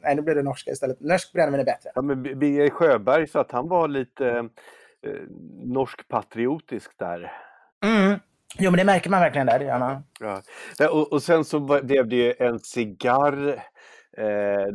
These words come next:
Speaker 2: det, det blev en Monte Cristo och, eh, avnjöt, eh, gammeldansk till den och lite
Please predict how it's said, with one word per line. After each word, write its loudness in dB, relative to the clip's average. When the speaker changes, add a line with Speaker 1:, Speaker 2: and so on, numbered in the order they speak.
Speaker 2:
det, -14
det -6
blev -2
en -2
Monte -6
Cristo -8
och, -6
eh, -12
avnjöt, -2
eh, -16
gammeldansk -6
till -12
den -8
och -14
lite -12